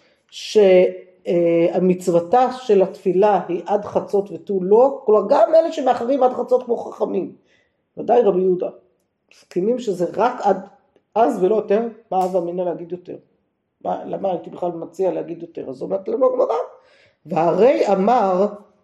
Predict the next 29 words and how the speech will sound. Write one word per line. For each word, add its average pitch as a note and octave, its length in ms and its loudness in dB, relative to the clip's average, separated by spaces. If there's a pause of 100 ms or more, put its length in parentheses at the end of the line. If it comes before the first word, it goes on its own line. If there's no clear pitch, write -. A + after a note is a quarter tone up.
(140)
רב E3 220 0
מרי G#3+ 280 2
ברי A3+ 340 2
דרב G#3 400 2
הונא G#3+ 180 4
ברי G3 220 4
דרבי F#3 320 2
ירמיה G3 460 4
בר F3 280 0
אבא F#3 260 2
אמר F3+ 180 0
רבי E3+ 220 -2
יוחנן", E3 560 -8 (400)
שרשרת A#3 500 0
המסירה G3 440 0
הזאת, G3 300 0
תשימו F3+ 420 -6
לב, G3+ 320 4 (680)
זה F3+ 60 -6
שרשרת A3+ 480 2
מסירה G#3+ 840 0
שמתחילה F#3 800 0
לנו F#3 260 0
בבבל, E3 500 -2
רב E3+ 180 -2
מרי F3+ 220 -2
ברי E3+ 260 0
דרב D#3+ 340 -6
הונא, F3+ 320 0